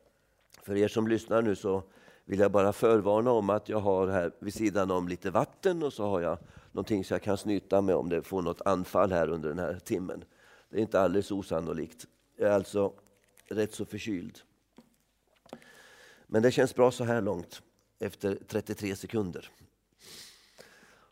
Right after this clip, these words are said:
Och, eh, då ska vi fortsätta där på, nu ska vi se här. Jag tror vi hade gjort till och med,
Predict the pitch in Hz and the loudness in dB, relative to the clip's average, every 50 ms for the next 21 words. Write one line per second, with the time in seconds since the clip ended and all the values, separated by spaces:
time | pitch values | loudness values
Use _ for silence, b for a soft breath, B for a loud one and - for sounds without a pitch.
0 | B - 123 131 135 131 - - 135 135 135 139 139 135 - - - - - - | B 6 8 8 8 6 4 6 8 10 10 10 10 8 4 0 -12 -20 -20 -20
1 | - - 147 147 - - 160 147 151 151 151 156 135 - - - - - 156 147 | -2 0 2 2 4 2 4 6 6 6 8 6 4 2 -2 -10 -2 0 0 2
2 | 131 - - 139 123 - - 143 135 117 113 110 107 110 - - 117 110 104 104 | 2 4 4 4 4 6 6 6 8 10 10 10 10 8 6 4 0 0 2 4
3 | 101 98 101 104 - - - 101 98 - _ _ _ 117 113 92 110 120 127 147 | 4 4 4 2 2 -2 -10 -20 -20 -20 _ _ _ -14 -14 -10 -6 -2 -2 -2
4 | 139 - 113 101 95 98 98 95 - - - _ _ _ _ _ _ _ _ _ | -2 -2 -6 -8 -6 -6 -6 -8 -8 -10 -14 _ _ _ _ _ _ _ _ _
5 | _ _ - 110 113 - - 131 127 110 110 113 113 104 98 110 104 104 104 104 | _ _ -8 -8 -8 -4 -2 -2 0 2 2 2 2 2 2 2 2 2 0 0
6 | - - - 123 104 92 98 98 95 95 90 90 90 82 | -2 -6 -4 -2 0 2 2 0 2 0 -2 -2 -4 -6